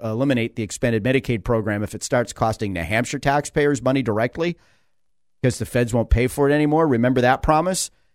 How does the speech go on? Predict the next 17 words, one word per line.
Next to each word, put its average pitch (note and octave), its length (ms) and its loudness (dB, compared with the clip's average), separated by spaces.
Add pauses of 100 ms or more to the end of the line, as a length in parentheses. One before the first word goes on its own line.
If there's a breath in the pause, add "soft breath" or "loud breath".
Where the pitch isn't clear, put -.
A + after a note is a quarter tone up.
(120)
Yeah, A#2 300 0
well, B2 180 0
they B2 140 0
abandoned A#2 480 0
that. C#3 240 2
Now B2 100 0
you B2 120 0
get A2+ 160 -4
Jeb A#2 260 -2
Bradley A#2 440 2
leading A#2+ 380 0
another A2+ 420 0
effort C3+ 380 0
to G#2+ 80 -12
say, A#2+ 240 0
"Oh, D4 300 4
yes, C#4 580 4